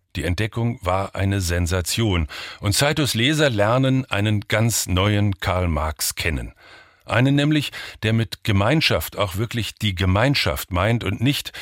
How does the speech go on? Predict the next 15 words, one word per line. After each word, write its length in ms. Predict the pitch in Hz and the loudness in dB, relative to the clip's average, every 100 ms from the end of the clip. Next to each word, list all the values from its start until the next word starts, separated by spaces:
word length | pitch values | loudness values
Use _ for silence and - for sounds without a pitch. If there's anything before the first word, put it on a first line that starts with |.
| - - - - | -16 -18 -20 -6
wie 100 | 101 | -4
es 120 | 90 | -2
unter 180 | 98 104 | -2 0
Berufung 500 | 95 101 131 120 104 | 0 0 0 -2 -2
auf 120 | 92 | -2
seinen 340 | 107 98 95 | 0 2 2
Namen 380 | 90 104 113 107 | 2 2 2 0
immer 240 | 110 107 | 0 0
wieder 200 | 98 101 | 0 -2
geschah, 420 | 90 82 - 110 - | -2 -2 0 0 0
eine 260 | 95 92 | 0 0
selbsternannte 840 | 80 98 113 - - 101 101 101 101 | 0 0 0 -2 -2 0 0 -2 -4
Kaste 500 | - 113 - - 104 | -4 -2 -2 -2 -2
der 120 | 95 | 0
Nomenklatur, 800 | 90 98 95 - 90 - 139 131 | 0 0 0 -2 -2 0 0 0